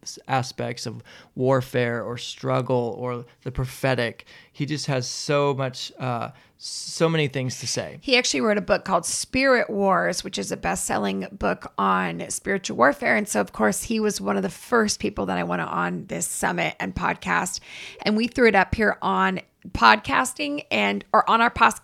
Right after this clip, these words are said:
Speaker 2: podcast, I should say, and you guys loved it.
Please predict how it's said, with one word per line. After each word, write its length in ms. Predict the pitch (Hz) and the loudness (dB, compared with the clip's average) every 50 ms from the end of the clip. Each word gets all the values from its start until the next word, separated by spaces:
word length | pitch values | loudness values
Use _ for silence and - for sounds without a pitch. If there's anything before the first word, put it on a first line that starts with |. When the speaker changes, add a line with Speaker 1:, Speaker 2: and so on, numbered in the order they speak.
| _ _ - | _ _ -2
Speaker 2:
podcast, 420 | - - 247 240 - 262 - - | 2 2 2 2 2 -2 -4 -4
I 60 | 262 247 | -4 -4
should 200 | - 262 - - | -4 -4 -6 -4
say, 340 | - - - 262 - - - | -2 0 0 0 0 -2 -2
and 300 | - 214 196 196 196 196 | 0 0 0 0 0 -2
you 340 | 190 180 170 180 214 220 214 | -4 -4 -4 0 0 0 2
guys 460 | - 196 196 185 190 185 185 180 - - _ _ | 4 4 4 6 4 4 2 -2 -4 -10 _ _
loved 460 | - 202 208 208 214 202 190 190 - - | -10 -4 0 4 6 6 4 4 0 -4
it. 220 | - 139 135 - | -6 -6 -6 -8